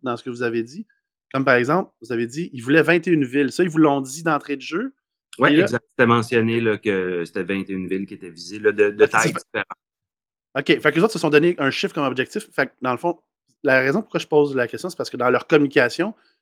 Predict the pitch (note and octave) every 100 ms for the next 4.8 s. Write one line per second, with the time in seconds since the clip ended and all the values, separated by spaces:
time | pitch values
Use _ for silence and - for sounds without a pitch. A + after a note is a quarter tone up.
0 | _ _ B2 C3 D#3+ C#3+ E3+ F3 C3+ C#3
1 | B2+ A2+ C3+ B2+ A2+ A2 D#3+ - B2 A#2+
2 | B2+ - E3 - B2+ A#2+ A#2 A2 E3+ C3
3 | A#2+ B2+ B2+ D3+ F3+ E3 D#3 E3+ D#3+ D3
4 | C3 A#2+ D#3+ D#3+ B2+ A2+ B2 C3+